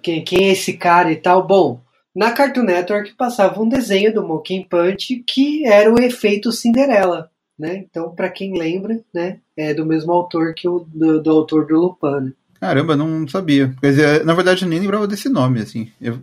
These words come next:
Speaker 2: <laughs> os últimos animes do Cartoon eu parei de ver, assim, então acabei meio que não, não tava conhecendo isso.
Speaker 1: É que o traço é idêntico, por isso que eu não sei a referência.
Speaker 2: Ah, tá.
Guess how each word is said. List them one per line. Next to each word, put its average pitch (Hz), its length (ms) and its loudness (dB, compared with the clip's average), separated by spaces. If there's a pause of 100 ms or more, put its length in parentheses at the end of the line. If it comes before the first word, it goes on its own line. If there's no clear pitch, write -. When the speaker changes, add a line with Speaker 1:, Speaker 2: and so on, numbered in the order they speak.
(340)
Speaker 2:
<laughs> - 320 -20
os 139 220 2
últimos 151 440 4
animes 151 440 4
do 139 100 2
Cartoon 139 420 2
eu 135 120 0
parei 131 260 2
de 123 160 -6
ver, 113 260 -4
assim, 110 200 -10
então 110 240 -10
acabei 113 360 -8
meio 113 200 -6
que 107 360 -12 (640)
não, 123 320 -4
não 113 240 -6
tava 117 200 -4
conhecendo 117 420 -4
isso. 110 240 -8
Speaker 1:
É 180 80 2
que 220 100 4
o 220 60 4
traço 220 260 4
é 233 60 6
idêntico, 165 500 -2
por 190 140 2
isso - 220 2
que - 100 6
eu 254 140 4
não 277 120 6
sei 269 200 2
a 262 80 6
referência. 117 440 0
Speaker 2:
Ah, 127 240 4
tá. 107 460 -4